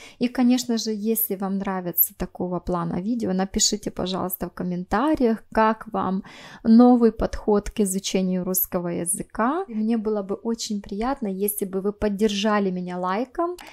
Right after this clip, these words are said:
подпиской и комментарием, потому что все это помогает продвижению нашего канала.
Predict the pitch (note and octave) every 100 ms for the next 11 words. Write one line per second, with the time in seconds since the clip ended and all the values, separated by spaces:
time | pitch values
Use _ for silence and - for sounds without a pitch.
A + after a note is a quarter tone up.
0 | - - A#3+ - - C4+ - - D#4+ D#4
1 | B3 A#3 G#3 G#3 G3 - F#3 A3 D4 C#4+
2 | A#3 - G3+ A3 - G3 - A3 G3+ -
3 | B3+ - - F3+ F3+ F3+ G3+ G#3+ - -
4 | F3+ F3 F3 G#3 A3+ F3+ F3 F#3+ - F3+
5 | F3 F3 E3+ D#3+ - A#3